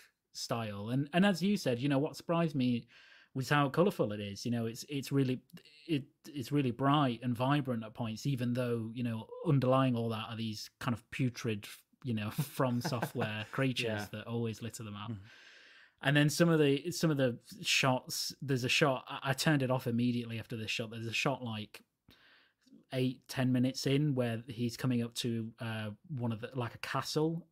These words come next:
Speaker 1: and it's just, the atmosphere is just incredible. Like, it's, it, it looks, I was just like, "I don't, I don't wanna see any more of that place because I just wanna,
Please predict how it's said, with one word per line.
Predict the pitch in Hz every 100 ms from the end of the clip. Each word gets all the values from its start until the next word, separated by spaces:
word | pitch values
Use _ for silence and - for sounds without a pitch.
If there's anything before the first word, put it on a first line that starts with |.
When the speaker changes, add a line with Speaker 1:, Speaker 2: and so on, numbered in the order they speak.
| -
Speaker 1:
and | 131
it's | 117 -
just, | - 131 - 139
the | 143
atmosphere | 135 143 127 120 - 117 107
is | 104 -
just | - 127 -
incredible. | 110 107 127 113 104 101 98 _ _
Like, | 113 113
it's, | 110 -
it, | 156 139
it | 143
looks, | 135 127 - -
I | 135
was | 127
just | 135 135
like, | 120
"I |
don't, | 139 127
I | 135
don't | 131
wanna | 123
see | - 135
any | 123 123
more | 120 113
of | 110
that | 107 _
place | - 110 104 - -
because | 104 107 98 - _ _ _ _ _ _ _
I | 123
just | 117 -
wanna, | 117